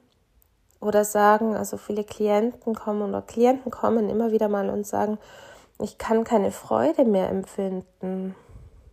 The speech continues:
Und ich war da auch mal, ich kann mich erinnern,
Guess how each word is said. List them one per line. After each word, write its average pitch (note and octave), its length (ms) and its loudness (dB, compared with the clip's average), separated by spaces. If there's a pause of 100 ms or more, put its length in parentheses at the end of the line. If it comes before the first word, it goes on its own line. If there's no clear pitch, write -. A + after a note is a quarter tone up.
(240)
Und G#3 140 0
ich - 180 -6
war D4+ 140 6
da A#3 200 4
auch D4 320 4
mal, G3+ 220 4
ich A3+ 100 -2
kann C#4 160 -10
mich C4 160 -6
erinnern, A3+ 440 2